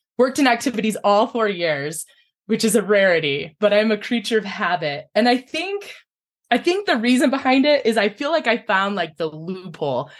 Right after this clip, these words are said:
I could work in activities and I could work a morning shift and have the whole night off to go do things and go hike or go wherever I wanted. And then, um, I also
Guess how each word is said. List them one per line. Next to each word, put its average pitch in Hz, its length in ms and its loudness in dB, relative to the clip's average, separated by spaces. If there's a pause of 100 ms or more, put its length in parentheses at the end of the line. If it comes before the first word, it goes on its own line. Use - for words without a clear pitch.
(400)
I 220 120 2
could 220 160 0
work 254 220 2
in 269 60 4
activities 202 800 -2 (540)
and 240 120 4
I 226 60 4
could 226 180 0
work 220 200 0
a 202 40 2
morning 202 360 2
shift 196 520 -4 (360)
and 220 120 2
have 214 140 4
the 208 80 0
whole 214 160 2
night 208 260 0 (140)
off 190 220 2
to - 80 -12
go 170 120 -6
do 220 240 -2
things 208 300 -2
and 165 80 -8
go 151 100 -2
hike 190 460 -4
or 175 80 -4
go 190 140 -4
wherever 190 340 -2
I 180 100 2
wanted. 165 520 -2 (400)
And 220 160 4
then, 208 320 4
um, 170 500 -2
I - 160 -2
also 262 640 0